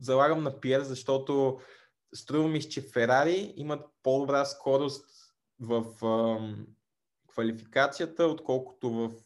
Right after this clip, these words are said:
състезанието. Ам, докато Алфа Таури са горе на едно и също ниво и в двете. И те, те всъщност не бяха толкова далеч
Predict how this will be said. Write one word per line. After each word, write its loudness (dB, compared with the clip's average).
състезанието. -4
Ам, 0
докато -4
Алфа 4
Таури 4
са 0
горе 2
на 0
едно -4
и -4
също -10
ниво 0
и -6
в -4
двете. -4
И -10
те, 2
те 2
всъщност -6
не -6
бяха 2
толкова 2
далеч 0